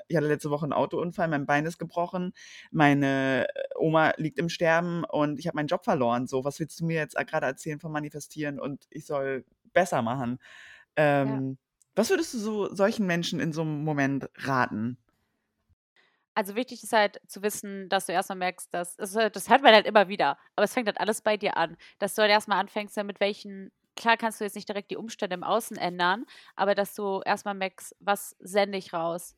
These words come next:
Speaker 2: wie sieht mein Alltag aus, mit welchen Gedanken stehe ich morgens auf, glaube ich wirklich, dass mir gute Dinge passieren können oder wache ich auf und denk, ähm, "Here we go again, jetzt kann wieder ein richtiger Scheißtag anfangen."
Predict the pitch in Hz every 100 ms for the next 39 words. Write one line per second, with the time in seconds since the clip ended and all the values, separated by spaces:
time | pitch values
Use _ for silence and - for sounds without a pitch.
0 | _ 214 202 196 - - 214 202 196 160
1 | 180 190 - 165 175 196 262 240 220 208
2 | 185 - 175 165 180 160 170 165 147 170
3 | - 180 180 254 - 190 208 277 - 208
4 | - - 196 202 208 190 196 180 180 -
5 | 233 233 214 202 180 208 220 180 202 196
6 | 190 185 - - - _ _ 190 190 185
7 | 190 226 240 208 202 190 202 254 277 -
8 | 208 - 226 214 196 233 220 208 - 214
9 | 202 - 175 170 - 151 165 - -